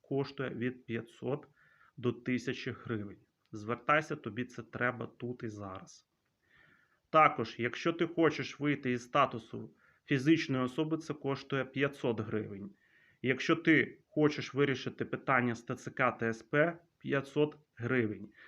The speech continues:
Складні питання з Т Ц К та С П тисячу гривень. Підписуйся, роби лайки, репости. Доб'ємо разом до десяти тисяч.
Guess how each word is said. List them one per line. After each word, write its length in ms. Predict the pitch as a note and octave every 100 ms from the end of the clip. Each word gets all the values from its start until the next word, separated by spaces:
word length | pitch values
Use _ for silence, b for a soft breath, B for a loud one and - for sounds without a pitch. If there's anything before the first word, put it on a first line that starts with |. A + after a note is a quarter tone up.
| B
Складні 420 | - C#3 C3+ F#3
питання 480 | F#3 - F3 F3 E3
з 80 | -
Т 120 | D#3+
Ц 140 | -
К 200 | - D3
та 140 | D3 D3
С 160 | C#3
П 160 | - D3
тисячу 640 | - E3 E3 D#3 - D#3 - _
гривень. 640 | - A#2 A#2+ B2 G2+ G2 - _ b b b b b
Підписуйся, 840 | E3 E3 - D3 C#3 D#3 D3+ D#3+ C#3
роби 400 | C#3+ C3 A2+ A2+ _ -
лайки, 760 | C3 C3+ C3 A#2+ A2 B2+ - _
репости. 840 | C3 C#3+ D3 C3+ A#2 A2+ - B2 A#2+ _ _ -
Доб'ємо 760 | C3 B2+ C3 D#3+ E3 E3+ E3+ -
разом 460 | C#3 D3 D3 C3+
до 100 | B2+
десяти 500 | A#2+ B2 B2+ A#2 C3+
тисяч. 680 | C3+ - C#3 A#2 G#2 - -